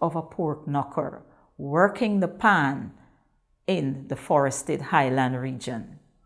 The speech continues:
Our final natural region is, yes, boys and girls, you know it, the interior savannas. The interior savannas.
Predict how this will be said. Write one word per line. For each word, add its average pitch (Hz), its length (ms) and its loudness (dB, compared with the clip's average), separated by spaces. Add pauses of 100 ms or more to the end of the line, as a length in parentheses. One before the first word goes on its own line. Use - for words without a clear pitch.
(300)
Our 220 280 2
final 359 540 0
natural 170 500 0
region 202 640 -2
is, 170 720 -2 (800)
yes, 160 480 0
boys 196 360 8
and 165 200 2
girls, 147 360 0
you 254 140 2
know 202 240 6
it, - 240 -4 (300)
the 170 200 -2
interior 180 720 2
savannas. 131 1080 -2 (300)
The 196 300 0
interior 170 680 2
savannas. 127 880 -4